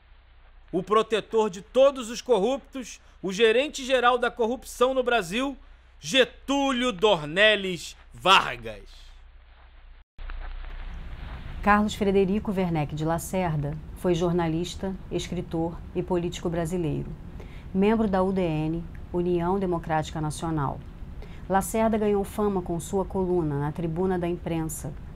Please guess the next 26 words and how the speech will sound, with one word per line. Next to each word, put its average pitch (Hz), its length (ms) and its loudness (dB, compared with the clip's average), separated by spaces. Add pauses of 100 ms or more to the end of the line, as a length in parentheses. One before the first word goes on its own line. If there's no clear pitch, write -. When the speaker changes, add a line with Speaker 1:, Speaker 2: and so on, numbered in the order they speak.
(120)
Speaker 2:
no 170 100 -2
jornal 170 480 0
Correio 185 400 2
da 175 100 2
Manhã, 175 400 0 (480)
de 175 140 -2
onde 175 220 2
foi 160 140 -2
afastado, 156 720 -2 (220)
mas 190 180 0
conquistou 208 520 0
os 190 100 0
direitos 180 480 0
sob 170 220 -4
o - 20 -2
nome 160 240 0
de 160 80 -6
sua 196 220 -4
coluna, 185 560 0 (240)
fundando 190 500 2
seu 185 160 -4
próprio 175 320 -2
jornal, 170 500 -2 (360)
Tribuna 185 480 2
da 180 80 0
Imprensa, 147 680 -4